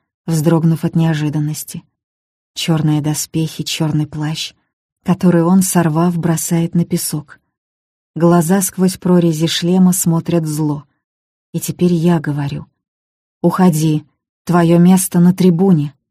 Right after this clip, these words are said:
«Похоже, мы не сошлись во мнении, милая, как не сходились никогда», отвечает он насмешливо. «Пожалуй, девчонке еще рано умирать», говорит мой возлюбленный.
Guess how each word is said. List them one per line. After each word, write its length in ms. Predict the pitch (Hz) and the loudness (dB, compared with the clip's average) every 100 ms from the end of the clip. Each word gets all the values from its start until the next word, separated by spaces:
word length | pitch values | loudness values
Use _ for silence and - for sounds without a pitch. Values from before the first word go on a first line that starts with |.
| _ _ _ _ _ _ _ _ | _ _ _ _ _ _ _ _
«Похоже, 440 | 165 190 185 175 | -4 2 2 4
мы 100 | 175 | 6
не 140 | 180 175 | 6 4
сошлись 520 | 180 175 175 170 - | 0 -2 0 0 2
во 120 | 180 | 2
мнении, 480 | 180 202 208 170 156 | 4 6 6 4 4
милая, 460 | 151 147 143 147 143 _ _ | 2 0 -2 -6 -10 _ _
как 160 | - 175 | -6 0
не 120 | 165 | 0
сходились 580 | - 160 151 156 156 - | 0 -4 0 0 -2 0
никогда», 600 | 165 156 160 156 170 185 _ _ _ - | -2 0 -4 -2 -2 -4 _ _ _ -10
отвечает 640 | 160 147 - 170 151 147 | -6 -6 -4 -4 -4 -4
он 160 | 160 151 | -2 0
насмешливо. 760 | 151 - 160 151 - 151 160 - _ _ _ _ _ _ _ _ _ _ _ _ | -2 -2 -4 -4 -6 -10 -12 -18 _ _ _ _ _ _ _ _ _ _ _ _
«Пожалуй, 480 | 175 170 190 233 226 | -2 0 2 2 2
девчонке 560 | 190 190 - 220 208 208 | 0 0 0 0 2 0
еще 260 | 190 208 | 0 0
рано 280 | 226 262 185 | 2 4 2
умирать», 520 | 156 147 139 127 - - _ _ _ | 2 -2 -4 -8 -12 -20 _ _ _
говорит 400 | 156 165 151 147 | -4 -2 0 -2
мой 180 | 156 156 | -2 -2
возлюбленный. 760 | 151 156 151 143 143 139 139 | -2 -2 -2 -2 -4 -4 -6